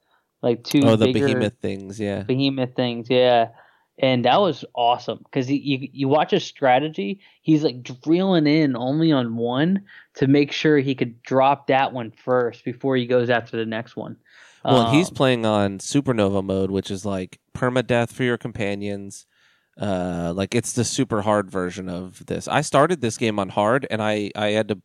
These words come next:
Speaker 2: put it down to normal 'cause I, it's like the, I wasn't doing any damage. I was getting killed by, like, regular ass dudes just that I'm supposed to kill on my way to a place. So I was like, "Maybe I'm not, you know, supposed to play it on this mode yet," 'cause you can switch it at any, any time.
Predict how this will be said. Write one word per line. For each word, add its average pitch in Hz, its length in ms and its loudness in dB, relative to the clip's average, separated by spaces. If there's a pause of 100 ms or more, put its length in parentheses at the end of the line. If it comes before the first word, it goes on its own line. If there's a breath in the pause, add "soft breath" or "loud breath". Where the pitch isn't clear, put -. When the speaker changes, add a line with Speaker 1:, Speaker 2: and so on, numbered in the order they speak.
Speaker 2:
put 104 140 0
it 95 40 -6
down 101 160 -4
to 95 80 -10
normal 101 320 -4
'cause 101 260 -10 (720 soft breath)
I, 104 400 -2
it's 101 400 -4
like 101 220 -2 (240)
the, 107 160 -2
I 104 120 0
wasn't 104 360 -2
doing 107 160 0
any 92 180 -6
damage. 82 580 -8 (240)
I 98 120 -4
was 101 180 -2
getting 92 240 -6
killed 113 420 2
by, 92 120 -2
like, 95 260 -4
regular 107 400 0
ass 113 260 0
dudes 117 400 2
just - 360 -6 (460 soft breath)
that 110 120 2
I'm 107 80 0
supposed - 360 2
to 117 80 -2
kill 120 300 2
on 107 140 2
my 104 100 2
way 110 160 2
to 107 140 2
a 98 80 0
place. 113 300 0
So 107 100 -6
I - 20 -2
was 104 140 -6
like, 101 180 -6
"Maybe 147 240 -4
I'm 196 180 -4
not, 113 540 -4 (420)
you 104 160 -6
know, 85 100 -4
supposed 113 240 -4
to 101 60 -8
play 127 260 0
it - 20 2
on 98 160 -2
this 90 160 -12
mode 92 200 -6
yet," 82 200 -10
'cause 127 120 -10
you 151 60 -2
can 160 120 -4
switch - 260 0
it 110 100 0
at 104 160 2
any, 95 180 -2 (120)
any 104 180 -2
time. 110 460 -8